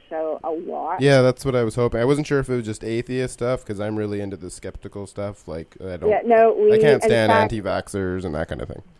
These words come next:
Speaker 1: Abs-, oh, Beth is, uh, Beth is a research juggernaut. She's
Speaker 2: Yeah, me
Speaker 1: been
Speaker 2: too. <laughs>
Speaker 1: blogging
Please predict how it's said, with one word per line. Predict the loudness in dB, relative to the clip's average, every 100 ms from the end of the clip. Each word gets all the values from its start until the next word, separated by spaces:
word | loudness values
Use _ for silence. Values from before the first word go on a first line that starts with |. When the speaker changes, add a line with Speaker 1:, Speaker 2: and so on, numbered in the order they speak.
| _ _ -4
Speaker 1:
Abs-, | 0 0 -2 -2
oh, | 0 2 4 2 0 0
Beth | 2 2 0 _
is, | 4 4 -2 _ _ _ -2
uh, | 0 -2 -2
Beth | 0 2 0 -6 _
is | -4 0 0 0 _ _ _ -2
a | 0
research | 0 -2 -2 -4 _ 2 2 0 -20 -8 0
juggernaut. | 0 0 -6 -6 -8 -10 _ _ _ _ _ _ _
She's | -2
Speaker 2:
Yeah, | 0
me | 0
Speaker 1:
been | 0 2 2
Speaker 2:
too. | 6
<laughs> |
Speaker 1:
blogging | 8 6 6 2 0